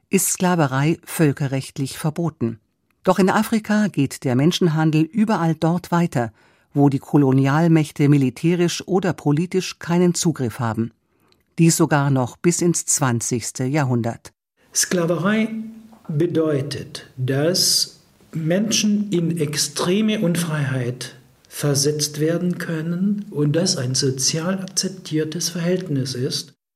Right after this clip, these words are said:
Speaker 1: So definiert Egon Fleig bis zu seiner Emeritierung an der Universität Rostock Ordinarius für alte Geschichte Sklaverei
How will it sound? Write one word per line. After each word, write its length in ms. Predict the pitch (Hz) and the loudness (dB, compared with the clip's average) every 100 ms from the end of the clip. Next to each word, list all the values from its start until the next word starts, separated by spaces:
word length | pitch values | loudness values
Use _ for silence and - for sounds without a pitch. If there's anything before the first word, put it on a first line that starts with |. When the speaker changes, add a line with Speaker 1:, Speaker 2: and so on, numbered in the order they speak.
| - | -2
Speaker 1:
So 220 | 170 233 | 2 4
definiert 640 | 226 208 185 196 202 - | 2 2 2 4 2 -2
Egon 360 | - 170 175 175 | 0 2 4 2
Fleig 580 | - 143 120 110 - - | 2 -2 -2 -4 -6 -2
bis 220 | 160 - | 0 2
zu 80 | 143 | 0
seiner 340 | 135 127 135 | 2 2 2
Emeritierung 800 | 165 180 160 147 - 190 190 190 | 4 4 4 0 -2 0 2 2
an 160 | 160 156 | 2 2
der 100 | 165 | 4
Universität 800 | 160 160 160 160 156 196 - | 4 4 4 0 -4 -6 -4
Rostock 500 | 131 156 - 143 120 - _ | -4 -4 -2 -2 -4 -8 _
Ordinarius 840 | 151 135 131 135 147 156 151 156 - | -4 -2 0 2 2 2 2 0 -2
für 100 | 120 | -2
alte 280 | 123 113 | -2 -4
Geschichte 640 | 123 120 - 139 - 135 135 | -4 -4 -4 -6 -4 -4 -2
Sklaverei 680 | - - 147 151 151 127 | -4 -2 -2 0 0 -4